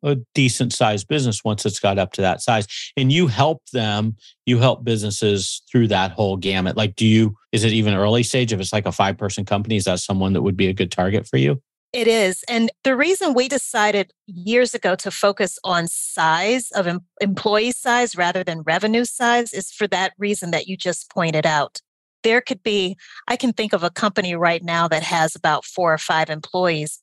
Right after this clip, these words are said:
Speaker 2: but they're in the multi multi-million dollar figure.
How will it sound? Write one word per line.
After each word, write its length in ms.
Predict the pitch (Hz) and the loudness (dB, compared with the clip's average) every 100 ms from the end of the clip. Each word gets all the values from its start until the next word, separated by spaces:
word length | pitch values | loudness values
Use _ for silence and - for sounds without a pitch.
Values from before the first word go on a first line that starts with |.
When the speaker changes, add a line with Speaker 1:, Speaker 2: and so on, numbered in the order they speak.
| - | -6
Speaker 2:
but 160 | 165 - | -6 0
they're 180 | 196 | 0
in 100 | 196 | 0
the 80 | 170 | -2
multi 640 | 165 170 175 175 - 165 175 _ _ _ | -4 -2 -2 -4 -10 -8 -10 _ _ _
multi-million 580 | 185 220 - 214 208 196 | 0 0 2 0 2 2
dollar 240 | 180 160 160 | 0 0 0
figure. 580 | - 220 226 165 147 | -2 -4 -2 -2 -2